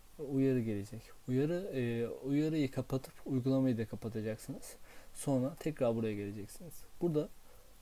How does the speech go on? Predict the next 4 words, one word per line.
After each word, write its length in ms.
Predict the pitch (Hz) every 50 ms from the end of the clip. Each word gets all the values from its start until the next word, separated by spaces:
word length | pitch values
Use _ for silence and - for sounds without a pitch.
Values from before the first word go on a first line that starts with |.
| - - - - - - - - -
bu 180 | 170 185 233 175
klasöre 480 | - - 131 120 110 - 127 117 113
tıklayıp, 420 | 107 - - - - 131 139 160 - - - - - - - - - -
e, 380 | - 113 113 113 110 113 117